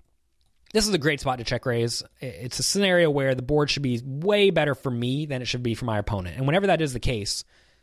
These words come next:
you usually wanna turn your hand into a bluff, and ace nine is certainly a reasonable bluff hand. So I make it twenty-two hundred, somewhat large, and he calls. Again, I'm trying to apply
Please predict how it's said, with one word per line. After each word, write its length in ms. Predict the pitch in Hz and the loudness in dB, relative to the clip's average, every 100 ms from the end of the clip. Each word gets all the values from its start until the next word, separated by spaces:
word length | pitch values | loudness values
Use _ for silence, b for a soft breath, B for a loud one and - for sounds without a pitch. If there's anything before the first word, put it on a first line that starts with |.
| b - | b -2
you 120 | 147 | 0
usually 280 | 147 165 147 | 2 2 2
wanna 160 | 135 117 | 0 0
turn 180 | 123 | -2
your 100 | 107 | -2
hand 140 | 104 101 | -2 -2
into 160 | 95 | -4
a 60 | 95 | -6
bluff, 340 | 92 85 - - | -6 -10 -12 -8
and 280 | 131 107 98 - - | -6 -6 -6 -10 -2
ace 180 | 190 - | 0 2
nine 240 | 123 117 | 0 0
is 240 | 107 101 - | -2 -6 -6
certainly 340 | - 123 110 | -2 -2 -4
a 60 | 98 | -4
reasonable 340 | 107 104 101 | -4 -4 -4
bluff 220 | 90 92 - | -4 -4 -6
hand. 260 | 92 120 b b b b | -12 -16 b b b b
So 160 | - 196 | -2 0
I 60 | |
make 140 | 233 196 | 2 0
it 80 | 170 | -2
twenty-two 340 | 170 151 156 | -4 -2 -2
hundred, 340 | 120 117 123 | -2 -2 -4
somewhat 300 | 135 277 349 | -2 -2 0
large, 500 | 170 135 120 131 - - | 2 2 2 0 -6 -12
and 80 | - | -8
he 60 | 131 | -6
calls. 300 | - 90 98 | -4 -4 -2
Again, 140 | 143 | -2
I'm 80 | 120 | -2
trying 200 | - 190 | 0 2
to 80 | 180 | 2
apply 380 | 127 - 120 | 2 0 0